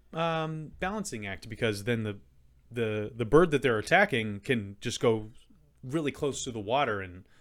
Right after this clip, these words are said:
that's their safe zone. Um, so, but ultimately, like, they're usually pretty successful at stealing other birds'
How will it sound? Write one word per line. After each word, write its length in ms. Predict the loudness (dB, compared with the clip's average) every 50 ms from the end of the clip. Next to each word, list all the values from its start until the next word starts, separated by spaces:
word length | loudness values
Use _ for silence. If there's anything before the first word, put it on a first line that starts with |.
| -8
that's 220 | -4 -4 -4 -4 -4
their 180 | -4 -4 -4
safe 360 | -4 -4 -4 -4 -6 -6 -10 -12
zone. 340 | -14 -14 -16 -18 -20 -20 -20 -20 -20 -18 -18 -18 -20 -20 -20 -20 -20 -18 -18 -20 -20 -20 -20 -20 -14 -10
Um, 440 | -8 -8 -6 -6 -6 -8 -8 -10 -12 -14 -18 -20 -20 -20 -20 -20 -20 -20 -20 -20 -20 -20 -20 -20 -20 -20 -20 -20 -20 -20 -20 -18 -10
so, 640 | -6 -2 4 6 6 8 6 6 4 2 0 -4 -10 -18 -20 -20 -20 -20 -20 -20 -20 -10 -2
but 160 | -2 2 6
ultimately, 600 | 6 4 6 6 2 2 2 0 0 -2 -2 -4 -4 -4
like, 240 | -2 -2 -2 -2 -4 -8
they're 240 | -2 2 2 2 4
usually 400 | 2 0 0 0 0 0 -2 -2
pretty 240 | 2 2 0 0 0
successful 560 | -2 -4 -2 2 2 2 2 2 0 0 0
at 100 | 0 -2
stealing 520 | -2 0 2 2 2 2 2 0 -2 -6 -8 -10
other 260 | -8 -6 -4 -4 -4
birds' 580 | -2 -2 -2 -2 -4 -6 -6 -8 -8 -8 -10